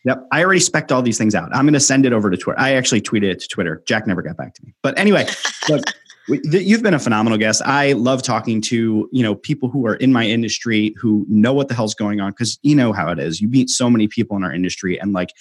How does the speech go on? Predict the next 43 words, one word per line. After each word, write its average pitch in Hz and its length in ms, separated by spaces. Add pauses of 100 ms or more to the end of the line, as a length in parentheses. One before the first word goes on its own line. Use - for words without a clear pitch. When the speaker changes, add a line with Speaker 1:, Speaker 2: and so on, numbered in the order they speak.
(180)
Speaker 1:
sixty - 420
percent 95 340
of 87 60
them 90 240
at 123 280
least 85 260
are 101 80
just 92 180
completely 95 520
full - 180
of - 80
crap 82 260
and 104 80
don't 101 100
have 95 120 (140)
any 165 160
idea 110 180
what 95 100
they're 87 120
doing. 82 360 (280)
They're 107 100
just 107 140
like, 107 160
"I 131 100
use 214 240
Facebook." 131 400 (160)
And 113 300
it's 123 180
really 180 220
nice 107 200
to 107 100
talk 98 220
to 107 60
another 95 220
professional 92 480
that, 87 120
like, 82 200
has 127 320
their 95 180
head 92 140
on 90 160
straight. 90 420
And 82 180